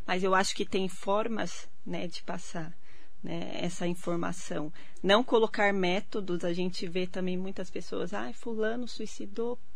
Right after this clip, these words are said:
assim, assado." Eu acho que isso sim é um gatilho, né, pra pessoa ver e falar, "Poxa, então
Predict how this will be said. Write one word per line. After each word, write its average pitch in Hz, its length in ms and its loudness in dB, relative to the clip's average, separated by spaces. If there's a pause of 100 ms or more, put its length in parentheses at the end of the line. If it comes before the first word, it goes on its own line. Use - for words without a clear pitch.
(120)
assim, 226 460 -2
assado." 208 500 -2 (360)
Eu 190 80 0
acho 185 200 -2
que 208 220 -2
isso 415 240 0
sim 190 540 0
é 175 120 0
um 175 80 2
gatilho, 180 720 0 (420)
né, 190 200 2
pra 180 160 0
pessoa 190 480 2
ver 180 500 2
e 202 100 0
falar, 190 380 0
"Poxa, 214 380 0
então 208 460 -2